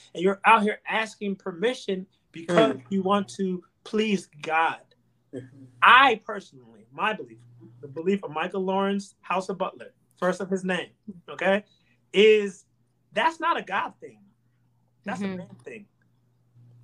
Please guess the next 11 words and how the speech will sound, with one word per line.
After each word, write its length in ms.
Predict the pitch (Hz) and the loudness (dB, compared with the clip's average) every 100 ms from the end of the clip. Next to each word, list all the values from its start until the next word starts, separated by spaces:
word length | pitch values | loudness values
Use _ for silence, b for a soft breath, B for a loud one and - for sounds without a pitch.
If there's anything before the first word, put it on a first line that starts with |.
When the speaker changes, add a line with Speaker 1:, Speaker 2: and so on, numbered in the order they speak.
| - | -2
Speaker 2:
Agreed. 440 | 160 147 143 127 - | 0 2 0 -2 -4
Speaker 3:
Yeah. 40 | - - - - - - - - _ _ - - - - | -16 -20 -20 -20 -20 -20 -20 -20 _ _ -20 -20 -20 -12
It 100 | 254 | -2
falls 220 | 269 277 294 | 4 6 4
Speaker 1:
Mm. 40 | |
Speaker 3:
into 140 | 294 | 2
the 100 | 262 220 | 2 4
doctrine 420 | 220 220 - 233 | 4 4 0 0
of 120 | 185 | 2
devils, 680 | 185 170 104 - - - - _ _ 196 | 0 -2 -8 -14 -16 -16 -20 _ _ -2
actually. 640 | 175 - - - - | -2 -6 -12 -14 -16